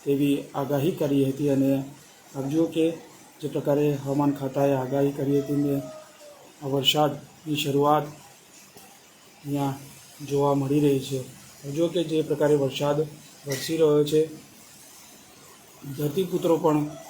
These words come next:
ચિંતામાં મુકાયા છે અને પાકને નુકસાન થવાની જે ભીતિ છે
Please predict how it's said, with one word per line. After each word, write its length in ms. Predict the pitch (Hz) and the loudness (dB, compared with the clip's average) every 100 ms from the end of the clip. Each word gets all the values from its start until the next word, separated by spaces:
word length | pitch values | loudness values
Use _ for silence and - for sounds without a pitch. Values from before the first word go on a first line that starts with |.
| - | -12
ચિંતામાં 420 | 139 135 147 156 151 | -6 -2 2 2 4
મુકાયા 500 | 147 147 147 156 156 | 2 2 2 4 2
છે 180 | 151 | 0
અને 400 | 139 135 135 135 - - - - - - - - - - - - - - - - - - - - - - - - - - - - - - - | 0 2 0 -2 -6 -20 -20 -20 -20 -20 -20 -20 -20 -20 -20 -20 -20 -20 -20 -20 -20 -20 -20 -20 -20 -20 -20 -20 -20 -20 -20 -20 -20 -12 0
પાકને 440 | 156 165 - 160 143 - - - - - - - - | 2 2 0 -4 -4 -10 -20 -20 -20 -20 -20 -20 -14
નુકસાન 380 | 147 - 170 156 | -10 -2 0 0
થવાની 340 | 151 147 147 | 0 4 4
જે 120 | 143 | 4
ભીતિ 380 | 143 143 131 170 | 0 -2 -4 -6
છે 300 | - 143 139 | -2 -2 -2